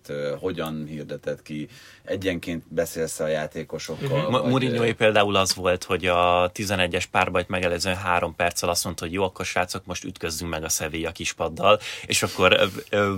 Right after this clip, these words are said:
Speaker 3: próbáljuk meg őket jól,
Speaker 2: Kizökkentjük őket.
Speaker 3: igen, kizökkenteni és jól megzavarni. Bocsánat, csak ennyit.
Speaker 1: Ö,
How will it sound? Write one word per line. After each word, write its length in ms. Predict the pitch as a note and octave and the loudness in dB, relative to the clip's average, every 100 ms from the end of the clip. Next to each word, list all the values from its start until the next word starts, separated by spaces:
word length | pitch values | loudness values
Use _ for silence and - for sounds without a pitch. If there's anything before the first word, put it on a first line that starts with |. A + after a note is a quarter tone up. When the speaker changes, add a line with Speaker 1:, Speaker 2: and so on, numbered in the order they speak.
| F#2+ | -2
Speaker 3:
próbáljuk 500 | - D3+ B2 A2+ G#2+ | 6 8 10 8 6
meg 160 | A#2 G#2 | 2 2
őket 340 | G#2 - A2 | 6 8 8
jól, 220 | C#3 C3+ B2 | 10 10 10
Speaker 2:
Kizökkentjük 320 | A#2+ B2+ A#2+ | 8 2 -6
őket. 120 | - | -4
Speaker 3:
igen, 260 | B2+ A2 G2+ | 0 4 4
kizökkenteni 680 | A#2 G#2 G#2 G2+ F2+ F#2 F#2 | 2 0 2 2 0 0 -2
és 180 | F#2 | -2
jól 180 | F2+ E2+ | 2 2
megzavarni. 520 | E2+ F2 E2+ E2+ F2 | 2 -4 -2 -2 -4
Bocsánat, 500 | F#2 F#2 F#2+ F2 G2 | -2 0 2 2 0
csak 180 | - F2+ | -2 -4
ennyit. 260 | F2+ F2+ F#2 - - - - - - | -4 -6 -10 -18 -20 -16 -18 -12 -2
Speaker 1:
Ö, 220 | E3+ | 0